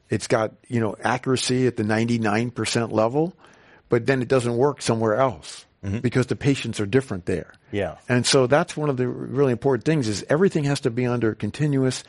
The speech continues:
Speaker 1: surveillance,
Speaker 2: Mm-hmm.
Speaker 1: even after implementation. So just because you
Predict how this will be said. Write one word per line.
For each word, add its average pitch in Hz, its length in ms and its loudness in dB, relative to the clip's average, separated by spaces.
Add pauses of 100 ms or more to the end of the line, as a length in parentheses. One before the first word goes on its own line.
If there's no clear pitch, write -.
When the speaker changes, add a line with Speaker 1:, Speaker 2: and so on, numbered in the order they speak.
(160)
Speaker 1:
surveillance, 117 640 0
Speaker 2:
Mm-hmm. 156 100 -6
Speaker 1:
even 160 240 0
after 131 360 -4
implementation. 120 920 -2 (220)
So 139 180 2
just 180 240 0
because 143 320 2
you 123 140 2